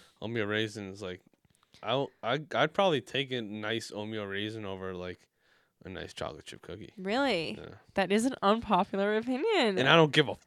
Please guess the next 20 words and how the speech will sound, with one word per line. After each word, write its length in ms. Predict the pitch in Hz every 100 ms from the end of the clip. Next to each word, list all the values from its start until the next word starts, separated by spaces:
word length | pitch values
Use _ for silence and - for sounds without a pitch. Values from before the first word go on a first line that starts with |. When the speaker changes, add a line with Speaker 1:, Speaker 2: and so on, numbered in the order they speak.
| -
Speaker 1:
fuck 300 | 175 143 147
what 220 | 120 -
you 60 | 104
Speaker 2:
Of 40 |
course 220 | - 285 -
Speaker 1:
think. 60 | -
<laughs> 80 |
Speaker 2:
not. 400 | 196 196 185 190 - - - -
Stick 480 | 440 - - - 226
to 80 | 302
your 140 | 262 269
ground. 580 | 233 277 254 196 190 240
Who 60 |
Speaker 1:
Yeah, 180 | 117 120
Speaker 2:
cares? 160 | - 120
Speaker 1:
everyone's 400 | 117 120 113 120
always 220 | 113 107 -
saying 380 | 131 - 123 127
that 160 | 123 123
shit 360 | - - 127